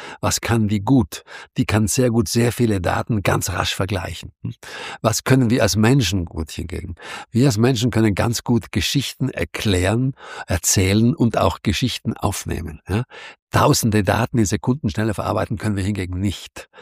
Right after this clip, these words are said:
Aber wir passen uns an diese von uns konstruierten Apparate und an die künstliche Intelligenz in jeder Weise an. Wir erfragen jetzt ganz viele Details. Wir brauchen überall Fragebögen, die ausgefüllt werden.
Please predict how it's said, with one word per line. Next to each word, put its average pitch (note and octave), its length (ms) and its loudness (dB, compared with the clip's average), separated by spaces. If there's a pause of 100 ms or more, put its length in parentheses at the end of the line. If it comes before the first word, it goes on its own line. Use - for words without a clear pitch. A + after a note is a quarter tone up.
(400)
Aber C#3 400 4
wir C3+ 160 2
passen - 420 -2
uns C3 200 2
an G#2 140 0
diese A#2+ 220 2
von - 200 -4
uns C#3 280 2
konstruierten G#2+ 600 0
Apparate G#2+ 680 0
und G#2+ 140 -6
an F#2 100 0
die F2 80 -4
künstliche A2 460 0
Intelligenz F2+ 720 -2 (340)
in G#2 180 2
jeder G2+ 360 4
Weise F#2 380 0
an. G2 280 0 (460)
Wir G#2+ 180 2
erfragen A2+ 560 2
jetzt A#2+ 300 0
ganz A2 240 0
viele A2 260 2
Details. G2 580 -2 (420)
Wir G#2 600 2
brauchen A2 460 0
überall G#2 640 2
Fragebögen, A2+ 880 2
die A2 200 0
ausgefüllt A2 600 -4
werden. G#2+ 300 2